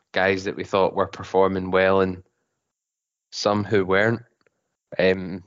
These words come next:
did you have any particular takes on it? I actually struggled a bit with this because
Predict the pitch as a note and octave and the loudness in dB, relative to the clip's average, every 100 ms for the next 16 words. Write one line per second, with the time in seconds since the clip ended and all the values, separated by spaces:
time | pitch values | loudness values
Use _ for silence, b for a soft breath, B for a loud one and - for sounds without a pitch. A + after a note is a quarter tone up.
0 | _ G#2 G2+ G2+ G2+ A2+ A#2 G#2+ - A2 | _ -6 -4 -4 0 2 2 0 -2 -6
1 | G#2+ - G#2+ F#2+ - A2+ G2+ - A#2 F2+ | -6 -2 -2 -2 0 -2 0 -2 0 0
2 | A#2 B2 - B2+ A2 - G2+ A2+ A#2 A2+ | 0 -2 -4 -8 -6 -2 -2 -2 -4 -2
3 | A2+ G#2 A2+ A2 - G2+ G2 F2 F2 | -2 -2 -4 -4 -12 -8 -6 -6 -10